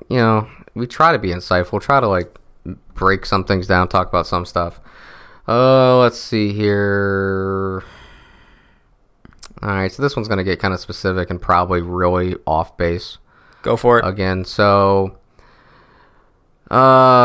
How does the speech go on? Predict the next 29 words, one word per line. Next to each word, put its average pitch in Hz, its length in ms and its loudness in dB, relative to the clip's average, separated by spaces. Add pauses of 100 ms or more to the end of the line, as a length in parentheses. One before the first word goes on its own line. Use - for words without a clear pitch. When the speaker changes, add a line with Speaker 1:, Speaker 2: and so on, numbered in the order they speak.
Speaker 1:
"I 127 100 2
know 147 160 4
a - 20 6
lot 131 160 6
of 127 60 0
Massillon 120 340 2
fans 110 440 2
I 101 100 2
hang 117 280 0
out 113 240 4
with 110 160 2
have 104 100 -4
been 98 140 -2
questioning 139 580 0
for 107 160 -4
years 104 1000 0
why 101 280 4
on 98 180 0
third 117 300 2
and 123 140 -2
six - 800 -4
we 95 200 -2
always 104 400 2
seem 98 260 -2
to 101 60 -4
be 98 160 -2
running 95 500 -2
go 92 200 0
routes 80 720 -4